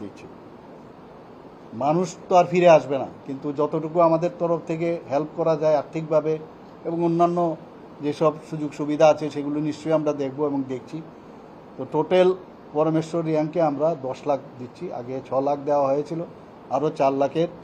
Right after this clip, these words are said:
আমরা ঘোষণা করছি। এখানে যা আমার কাছে ডেটা আছে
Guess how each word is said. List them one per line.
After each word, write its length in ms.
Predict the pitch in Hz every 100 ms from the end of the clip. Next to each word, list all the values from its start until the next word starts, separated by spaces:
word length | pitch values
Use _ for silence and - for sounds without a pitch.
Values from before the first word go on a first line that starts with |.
| - - -
আমরা 140 | 117 117
ঘোষণা 260 | 117 123 113
করছি। 240 | 104 - - - - - - - - - - - - - 143
এখানে 260 | 147 180 190 196 - - - - - - - - - - - 107
যা 100 | 143 160
আমার 160 | 165 160
কাছে 160 | 165 170
ডেটা 220 | 156 151 151
আছে 140 | 147